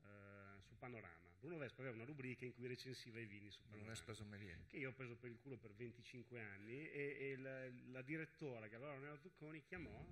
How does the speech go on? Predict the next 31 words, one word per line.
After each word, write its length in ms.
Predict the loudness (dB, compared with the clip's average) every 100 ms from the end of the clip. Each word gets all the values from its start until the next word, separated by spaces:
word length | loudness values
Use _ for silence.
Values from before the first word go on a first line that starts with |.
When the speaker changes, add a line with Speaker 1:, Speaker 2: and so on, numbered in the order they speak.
| -6
Speaker 1:
dicendo: 800 | -8 -6 -6 -4 -4 -4 -6 -10 -14 -14 -2
"Non 160 | 0
si 120 | 2 2
può 160 | 2
perché 220 | 2 2
si 140 | 0 -2
potrebbe 340 | 0 2 2
pensare 420 | 0 2 6 6 6
che 100 | 2
poi 240 | 4 4
glieli 240 | 6 6 6
regalano". 720 | 6 2 -2 -4 -6 -10 -20 -20 -20 -20 -20 -20 -20 -20 -20 -20 -20 -16 -14 -10 -10 -10 -12 -14 -18 -20 -20 -20 -20 -20 -20 -20 -8
Ah, 120 | -4 -4
si 140 | -4
potrebbe 420 | -6 -2 0 0
pensare, 400 | 0 -4 -6 -14 -2
va 160 | 2 4
bene, 320 | 2 0 0
e, 260 | 0 0 -2 -6 4
e 100 | 6
ho 80 | 6
continuato 520 | 4 4 2 2 -2
a 40 |
farla 300 | -4 -4 -6
tranquillamente. 760 | -6 -8 -8 -8 -8 -8 -12 -8
Speaker 2:
Bravo. 340 | -6 -4 -6 -6 -10 -16 -20 -18 -20 -20 -20 -20 -20 -20 -20 -20 -20 -20 -20 -20 -20 -20 -16 -4
Speaker 1:
Vedo 180 | 0 6
mani 260 | 6 6 4
che 100 | -2
si 160 | 0
alzano. 560 | 2 2 -4 -10 -12